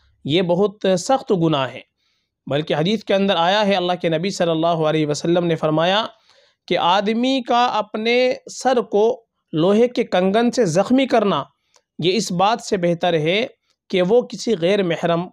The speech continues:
औरत को छुए। तो इस हदीस में गैर महरम को छूने से इतनी सख्त वईद बयान फरमाई है कि इंसान के सर को लोहे से ज़ख्मी कर दिया जाए,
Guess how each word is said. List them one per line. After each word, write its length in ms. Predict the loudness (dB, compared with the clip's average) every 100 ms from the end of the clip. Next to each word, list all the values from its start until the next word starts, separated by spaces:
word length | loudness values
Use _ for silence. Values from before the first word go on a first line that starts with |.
| _
औरत 260 | -2 -2 -2
को 120 | -4
छुए। 320 | -4 -4 -6 -8 -20 _ _ _ -8
तो 100 | -6
इस 140 | -4
हदीस 360 | -2 -2 -2 -2
में 320 | 0 -2 -2 _ _ _
गैर 340 | -4 0 2 0
महरम 420 | 0 0 0 0
को 180 | 0 0 -2
छूने 440 | -2 0 2 2 2
से 220 | 2 2
इतनी 340 | 2 -2 -2
सख्त 360 | 0 -2 0 0
वईद 280 | 0 0 0
बयान 240 | 0 0
फरमाई 360 | -2 0 0 2
है 220 | 0 -2 _ _ _ -2
कि 200 | 0 2
इंसान 420 | 0 -2 -2 -2
के 140 | -4
सर 320 | -6 -2 0 0
को 340 | 0 2 4
लोहे 340 | 2 0 2 0
से 160 | 0
ज़ख्मी 400 | 0 0 2 0
कर 160 | 0 0
दिया 200 | 0 2
जाए, 340 | 2 0 -2